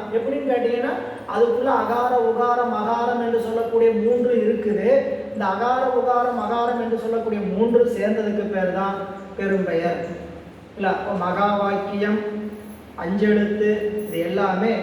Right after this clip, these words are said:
ஒரு சொல், அதாவது பெரும் பொ-, எல்லா பொருளும் திரண்டு கூடி இருக்கக்கூடிய ஒரு பெயர். அந்த பெயருக்கு பேரு பெரும்பெயர் எனப்படும் ஒரு வார்த்தை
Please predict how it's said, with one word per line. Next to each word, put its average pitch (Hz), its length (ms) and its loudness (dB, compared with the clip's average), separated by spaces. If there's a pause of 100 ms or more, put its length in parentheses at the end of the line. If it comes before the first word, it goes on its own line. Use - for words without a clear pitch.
(320)
ஒரு 226 240 6
சொல், 233 340 2
அதாவது 202 280 0
பெரும் 269 460 6
பொ-, 392 340 -2
எல்லா 453 440 0
பொருளும் 226 520 2
திரண்டு 240 380 4
கூடி 226 320 2
இருக்கக்கூடிய 220 540 2
ஒரு 233 180 8
பெயர். - 400 -2 (220)
அந்த 185 220 -6
பெயருக்கு 208 460 -2
பேரு 196 640 -2 (160)
பெரும்பெயர் 220 560 4
எனப்படும் 214 800 0 (200)
ஒரு 220 280 8
வார்த்தை 226 760 0